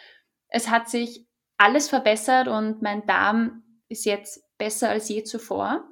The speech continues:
Meine Haut ist besser als je zuvor. Ähm, das Einzige, was dann begonnen hat, wie soll ich sagen, nicht mehr ganz so rund zu laufen, war der Schlaf. Ich habe gemerkt, ich habe auch oft so ab vier in der Früh einfach Energie.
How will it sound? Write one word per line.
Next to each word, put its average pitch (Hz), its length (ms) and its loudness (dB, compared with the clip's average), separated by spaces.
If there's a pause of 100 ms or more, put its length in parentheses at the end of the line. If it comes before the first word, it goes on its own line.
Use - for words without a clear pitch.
(180)
Meine 202 260 -4
Haut 196 200 2
ist 285 140 -2
besser 233 300 -4
als 233 140 -8
je 220 140 -4
zuvor. 220 600 -4 (720)
Ähm, 220 520 0
das 226 280 -8
Einzige, 240 680 2
was 226 420 -6
dann 214 320 -2
begonnen 220 560 -2
hat, 214 340 -2 (480)
wie - 80 -20
soll 220 120 -8
ich 214 120 -8
sagen, 214 480 -2
nicht 262 300 2
mehr 240 220 0
ganz 285 340 2
so 269 80 0
rund 262 260 2
zu 247 140 -2
laufen, 220 420 0
war 208 120 2
der 202 160 -6
Schlaf. 202 800 -4
Ich - 100 -10
habe 233 160 -4
gemerkt, 220 440 2
ich 233 140 -10
habe 214 220 -2 (360)
auch - 180 -6
oft - 320 -2
so 226 120 -2
ab - 280 -2
vier 247 480 0
in 226 120 -2
der 208 100 0
Früh 220 320 -2
einfach 226 360 -2
Energie. 220 560 -2